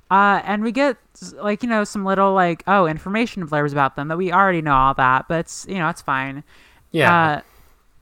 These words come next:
Speaker 1: we get some portraits.
Speaker 2: Whew, boy, these are, um, when I, like, looked on the Percy Jackson subreddit a little while ago.
Speaker 1: Because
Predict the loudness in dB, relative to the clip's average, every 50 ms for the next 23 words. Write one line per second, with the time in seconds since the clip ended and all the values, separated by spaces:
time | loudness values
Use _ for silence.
0 | _ _ _ _ _ _ -8 -6 -4 -2 0 0 0 0 0 -2 -8 -16 -16 -8
1 | -6 -4 -4 -4 -6 -8 _ -4 -2 -2 -2 -2 -4 -6 -6 -6 -6 -8 -14 -18
2 | -20 -20 -20 -20 -20 -20 -20 -20 _ _ _ _ _ _ _ _ _ _ _ -12
3 | -4 0 4 4 6 6 6 6 4 4 4 4 2 2 0 0 0 0 0 0
4 | 0 -2 -2 -2 -4 -4 -4 -4 -4 -4 -2 -2 -2 -2 -2 -2 -2 -4 -4 -6
5 | -8 -8 -8 -10 -10 -12 _ _ _ _ _ _ _ _ _ _ _ -20 -20 -20
6 | -20 -16 -8 -2 2 2 2 2 2 2 2 2 2 0 -2 -2 -2 0 0 0
7 | -2 -2 -4 -4 -4 -4 -4 -6 -6 -6 -8 -6 -6 -6 -6 -4 -4 -4 -4 -4
8 | -4 -4 -4 -4 -4 -4 -6 -6 -4 -4 -4 -4 -4 -6 -8 -8 -8 -8 -6 -6
9 | -4 -4 -4 -4 -4 -4 -6 -6 -6 -8 -10 -12 -16 _ _ _ _ _ _ _
10 | _ _ -20 -18 -10 -6 -6 -6 -4 -4 -4 -4 -6 -8 -12 -16 -20 -20